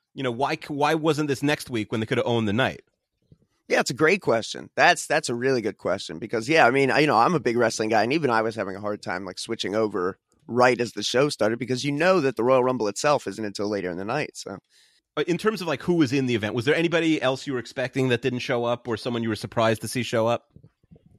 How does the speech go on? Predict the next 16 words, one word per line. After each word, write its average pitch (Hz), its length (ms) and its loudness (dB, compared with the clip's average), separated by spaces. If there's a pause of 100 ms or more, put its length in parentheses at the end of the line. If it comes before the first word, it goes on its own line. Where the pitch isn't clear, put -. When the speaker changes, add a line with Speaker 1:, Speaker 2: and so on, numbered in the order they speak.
(440)
Speaker 2:
Uh, 180 400 8
you 196 80 0
know, 226 120 4
I 208 80 8
really 247 260 4
didn't 240 200 0
think 247 200 -2
they 214 80 6
would 160 160 4
pull 175 120 4
the 151 100 0
trigger 175 320 2
on 143 120 4
A 139 120 0
J 139 140 0
Styles. 127 520 0